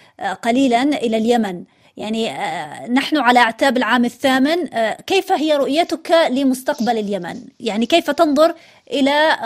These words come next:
واقع الحرب في اليمن؟ كيف تنظر إلى السيناريوهات المتوقعة في اليمن؟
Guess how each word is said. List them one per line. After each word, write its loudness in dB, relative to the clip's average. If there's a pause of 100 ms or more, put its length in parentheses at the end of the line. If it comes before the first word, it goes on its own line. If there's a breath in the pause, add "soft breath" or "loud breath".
واقع 0
الحرب -2
في -10
اليمن؟ -2 (240)
كيف -2
تنظر 0
إلى -2
السيناريوهات -2
المتوقعة -2
في -8
اليمن؟ -2